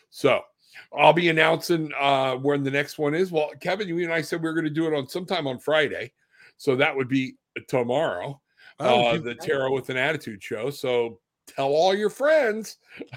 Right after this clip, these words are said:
Speaker 2: Yeah,
Speaker 1: <laughs>
Speaker 2: Cup of,
Speaker 1: Right?
Speaker 2: Cup of Tea is in, is in the U K too. My
Speaker 1: Oh,
Speaker 2: son,
Speaker 1: awesome.
Speaker 2: my son
Speaker 1: There
Speaker 2: is
Speaker 1: you
Speaker 2: in the
Speaker 1: go.
Speaker 2: U K. Uh, he's, he's in the, the Air Force, so he's, uh, in a base just south of London.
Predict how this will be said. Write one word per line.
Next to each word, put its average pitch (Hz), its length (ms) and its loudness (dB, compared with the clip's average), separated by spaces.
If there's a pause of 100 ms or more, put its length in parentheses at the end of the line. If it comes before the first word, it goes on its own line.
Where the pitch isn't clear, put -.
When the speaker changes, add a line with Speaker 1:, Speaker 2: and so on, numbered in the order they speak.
Speaker 2:
Yeah, 135 260 4
Speaker 1:
<laughs> 202 80 -6
Speaker 2:
Cup 208 100 2
of, 196 100 -8
Speaker 1:
Right? 196 160 -4
Speaker 2:
Cup 214 160 0
of 226 100 -10
Tea 226 300 2
is 175 220 2
in, 175 240 2
is 160 340 2
in 175 160 2
the 160 100 4
U 175 160 0
K 196 280 2
too. 233 360 -2 (280)
My 453 180 6
Speaker 1:
Oh, 294 120 6
Speaker 2:
son, 294 160 2
Speaker 1:
awesome. 403 440 2
Speaker 2:
my 262 100 2
son 202 300 2
Speaker 1:
There 180 60 2
Speaker 2:
is 175 80 0
Speaker 1:
you 185 60 2
Speaker 2:
in 165 80 2
the 135 80 2
Speaker 1:
go. 123 60 0
Speaker 2:
U 117 140 0
K. 92 480 -6 (560)
Uh, 120 140 -2
he's, 143 300 0
he's 165 360 0
in 165 220 4
the, 147 300 2
the 143 300 0
Air 170 160 2
Force, 110 360 -2
so 117 180 -4
he's, 117 520 -4
uh, 127 220 -4
in 127 180 -2
a 120 40 -2
base 131 260 -2
just 131 220 -8
south 127 260 -4
of 135 80 -8
London. 101 320 -6